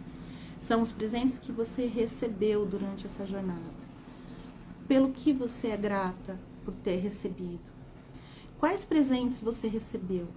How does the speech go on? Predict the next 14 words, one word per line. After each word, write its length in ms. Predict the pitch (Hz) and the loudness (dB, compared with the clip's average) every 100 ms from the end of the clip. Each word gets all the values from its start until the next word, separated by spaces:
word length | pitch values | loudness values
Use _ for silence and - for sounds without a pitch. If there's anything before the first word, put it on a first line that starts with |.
| - 185 | -12 -4
Vai 160 | 202 | 0
listar 640 | 226 254 - - 254 233 214 | 0 0 -2 -2 2 4 4
lá 200 | 202 202 | 2 0
os 100 | 190 | -2
seus 220 | - 202 | -6 -10
presentes, 720 | - 202 180 180 185 - - | -6 -6 -4 -4 -6 -8 -10
sua 200 | - - | -6 -2
lista 280 | 214 208 214 | 0 0 -2
da 100 | 202 | -2
gratidão. 800 | 202 208 202 - 185 190 185 185 185 - - - - - - - | 0 0 -2 -4 -2 0 0 0 -4 -10 -16 -16 -14 -14 -10 -4
E 80 | 254 | 2
pra 180 | 269 | 4
cada 480 | 262 269 311 381 247 | 4 4 2 4 4
um, 560 | 220 226 285 302 226 | 6 12 12 12 12